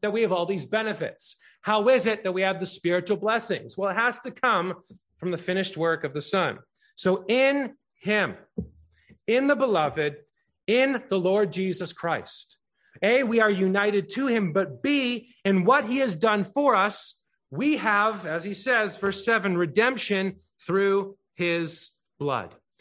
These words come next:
You see, what's important to understand about that word of redemption is it's typically connected with the idea of slavery. Now, slavery was a larger institution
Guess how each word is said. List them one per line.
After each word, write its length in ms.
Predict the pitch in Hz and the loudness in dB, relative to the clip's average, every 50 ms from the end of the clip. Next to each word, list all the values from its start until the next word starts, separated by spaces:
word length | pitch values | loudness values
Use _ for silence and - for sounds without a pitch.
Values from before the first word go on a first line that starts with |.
| _ _ _ _ _ _ | _ _ _ _ _ _
You 80 | - 170 | -6 -4
see, 260 | 151 214 226 226 220 | -2 0 0 0 0
what's 260 | 208 196 214 214 214 | 0 0 0 0 2
important 380 | 226 202 - - 240 262 254 202 | 0 0 2 2 2 2 2 2
to 60 | 233 | 0
understand 480 | 220 208 202 190 - - 208 214 214 208 | 0 0 0 -2 0 0 0 0 0 0
about 240 | 175 190 190 180 190 | 0 0 0 0 0
that 200 | 185 170 143 160 | 0 0 0 -2
word 220 | 175 190 190 185 | -2 0 0 0
of 180 | 160 175 156 170 | -2 -2 -4 -4
redemption 720 | 160 147 185 196 214 220 202 - - 151 143 147 147 - _ - - - _ - | -4 -2 -2 0 0 -2 -2 -4 -4 -2 -2 -4 -6 -8 _ -20 -20 -8 _ 0
is 120 | 196 190 | 0 0
it's 180 | 208 190 - - | 0 -2 -4 -4
typically 440 | - - 254 - 285 - 285 262 | -2 0 0 0 -2 -4 -4 -4
connected 680 | - - 196 196 196 196 220 220 - - 185 170 160 147 | -4 -2 -2 0 0 0 0 -2 -4 -2 -2 0 0 0
with 140 | 156 160 165 | -4 -4 -2
the 100 | 175 170 | -2 -2
idea 300 | 160 156 151 165 165 156 | 0 0 0 -2 -2 -2
of 140 | 151 147 120 | -4 -4 -6
slavery. 640 | - - - 143 143 139 143 139 123 110 95 - - _ _ _ _ _ _ _ _ _ - - | -6 -6 -4 -4 -2 -2 -2 -2 -4 -6 -8 -8 -10 _ _ _ _ _ _ _ _ _ -6 -4
Now, 80 | 175 | -4
slavery 480 | 165 - - 202 220 233 233 247 254 240 | -4 -2 0 2 2 2 2 2 2 2
was 760 | 196 170 180 190 214 226 226 214 165 - - - - - - - - | 2 4 4 4 4 4 2 0 -4 -6 -8 -8 -8 -10 -6 -2 0
a 460 | 180 175 170 170 170 165 160 127 107 - | 2 4 4 4 2 2 0 -2 -6 -12
larger 520 | - 135 131 175 185 208 233 226 165 190 226 | -6 0 2 4 4 4 4 4 4 2 2
institution 960 | 220 202 214 202 - 220 190 - 196 208 202 190 - 202 196 208 233 220 | 2 0 -2 -4 -4 -6 -4 0 0 2 2 2 2 2 0 0 0 -4